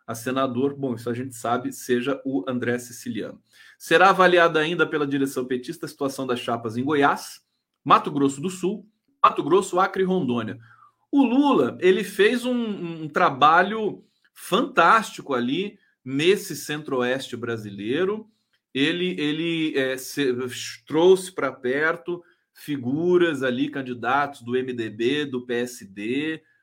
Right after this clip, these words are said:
abrindo esse, esse arco de alianças aí mais pra centro-direita, é, na condição de inteligência política pela qual o Lula atende desde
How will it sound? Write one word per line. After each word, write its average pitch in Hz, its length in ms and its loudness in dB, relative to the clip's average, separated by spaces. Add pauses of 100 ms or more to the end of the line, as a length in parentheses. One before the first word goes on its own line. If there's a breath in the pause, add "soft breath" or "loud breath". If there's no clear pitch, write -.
abrindo 127 600 0
esse, 139 220 -4 (120)
esse 117 360 -6
arco 123 400 -2
de 117 120 -8
alianças 110 600 -8
aí 113 100 -4
mais 127 400 -2
pra 113 240 -6
centro-direita, 117 1120 -4 (480 soft breath)
é, 123 300 0
na 151 340 4
condição 190 800 -4
de 165 400 -6 (200 loud breath)
inteligência 139 800 -2
política 165 760 -2 (120)
pela 139 240 0
qual 120 260 -2
o 113 60 -2
Lula 131 460 -4
atende 131 580 -4
desde 120 320 0